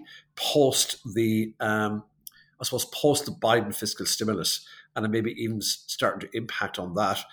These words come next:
Certainly the forecast is for very strong payroll figures,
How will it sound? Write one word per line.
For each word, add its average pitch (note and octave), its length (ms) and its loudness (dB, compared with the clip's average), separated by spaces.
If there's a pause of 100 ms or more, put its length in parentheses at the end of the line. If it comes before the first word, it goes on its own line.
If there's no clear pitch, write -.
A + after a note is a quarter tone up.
(220)
Certainly D3 300 2
the G#2+ 40 -4
forecast C#3 640 4
is G#2+ 120 0
for - 400 -2
very A#2+ 400 2
strong G#2+ 460 2
payroll G#2+ 380 0
figures, G2 420 -4